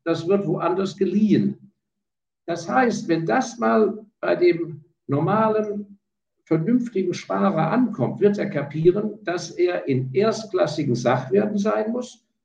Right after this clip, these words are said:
Und der beste Inflationsschutz sind Firmen, weil die guten Firmen passen ihre Preise ihrer, der Inflation an,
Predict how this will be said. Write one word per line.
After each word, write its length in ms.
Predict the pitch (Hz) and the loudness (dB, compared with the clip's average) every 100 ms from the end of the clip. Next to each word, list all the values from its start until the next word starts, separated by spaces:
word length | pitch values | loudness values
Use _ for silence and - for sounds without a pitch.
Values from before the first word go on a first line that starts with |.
| _ - | _ 0
Und 180 | 180 170 | 2 2
der 100 | 151 | 0
beste 440 | 190 233 - 208 | 0 0 -2 -4
Inflationsschutz 1300 | 190 - 170 139 - 156 156 175 - 214 - - _ _ _ | -2 0 0 -2 0 2 2 0 0 -4 -4 -12 _ _ _
sind 360 | - 196 175 | 4 4 4
Firmen, 1000 | - - 185 175 175 196 269 277 - - _ _ | 0 8 12 12 10 6 4 0 -6 -20 _ _
weil 180 | 156 156 | 0 0
die 140 | 156 151 | 2 0
guten 460 | 190 285 - 202 | 2 0 2 0
Firmen 480 | - 175 175 208 208 | 4 6 6 2 -4
passen 600 | - 196 202 220 220 - _ - | -2 0 0 -4 -8 -10 _ -2
ihre 300 | 180 156 131 | 2 4 2
Preise 800 | - 127 160 202 214 233 254 - - _ _ - | -4 -6 -2 -2 -2 -2 -2 -2 -10 _ _ 4
ihrer, 440 | 180 160 160 - - | 6 6 0 -2 -4
der 140 | 156 | -2
Inflation 800 | 196 - 135 123 - 175 170 190 | -2 -2 0 -2 0 4 4 4
an, 340 | 208 233 302 | 0 -2 -2